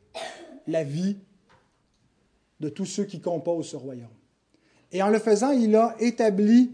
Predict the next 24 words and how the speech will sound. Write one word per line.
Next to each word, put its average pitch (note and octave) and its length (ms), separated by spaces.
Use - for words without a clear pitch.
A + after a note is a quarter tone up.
la F3+ 180
justice. G#3 760
Parce G#3+ 220
que A#3 100
ce G#3+ 100
qui A#3 140
faisait A#3 280
qu'on A#3 120
ne G#3+ 120
pouvait G#3+ 240
pas A#3+ 180
entrer A#3 240
dans A3+ 120
le G#3 100
royaume A#3 720
de D#3+ 220
Dieu, A3 460
dans F3+ 100
le F#3+ 80
royaume A3+ 540
des F#3+ 180
cieux, B3 540
c'est - 180
notre F3 240